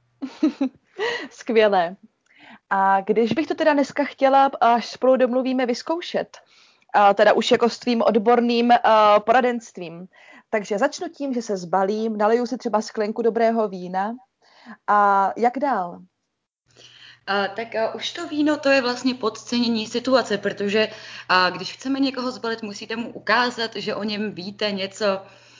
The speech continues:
Speaker 2: a, co si jen tak někdo nepamatuje. Takže udělejte si ten koktejl,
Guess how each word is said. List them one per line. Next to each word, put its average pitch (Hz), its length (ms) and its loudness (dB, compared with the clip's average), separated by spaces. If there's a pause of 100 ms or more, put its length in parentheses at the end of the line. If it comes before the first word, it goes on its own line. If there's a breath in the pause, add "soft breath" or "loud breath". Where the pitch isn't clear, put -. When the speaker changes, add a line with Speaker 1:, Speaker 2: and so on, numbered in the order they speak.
(220 loud breath)
Speaker 2:
a, 185 240 4
co 180 180 -12
si - 140 -8
jen 196 120 -4
tak 202 160 -8
někdo 208 180 -4
nepamatuje. 214 460 0
Takže 185 240 -8
udělejte 202 440 -6
si 196 120 -12
ten 196 180 -4
koktejl, 180 640 -4